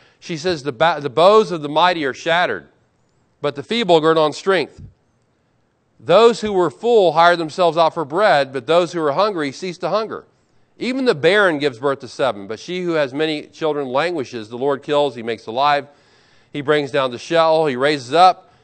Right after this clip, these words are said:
He makes poor and rich, he brings low, he also exalts. He raises the poor from the dust.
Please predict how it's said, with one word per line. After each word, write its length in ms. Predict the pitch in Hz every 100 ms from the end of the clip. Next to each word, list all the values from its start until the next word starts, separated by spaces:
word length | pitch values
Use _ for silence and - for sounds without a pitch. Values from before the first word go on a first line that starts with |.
| _ -
He 100 | 131
makes 280 | 135 127
poor 300 | - 190 196
and 100 | 165
rich, 280 | 165 240 -
he 80 | 160
brings 280 | 143 143 131
low, 280 | 151 175 165
he 80 |
also 300 | 151 143 143
exalts. 500 | 131 110 147 156 147
He 100 | 139
raises 300 | 123 127 123
the 80 | 117
poor 240 | 107 139 120
from 140 | 117
the 100 | 113
dust. 420 | 151 185 175 -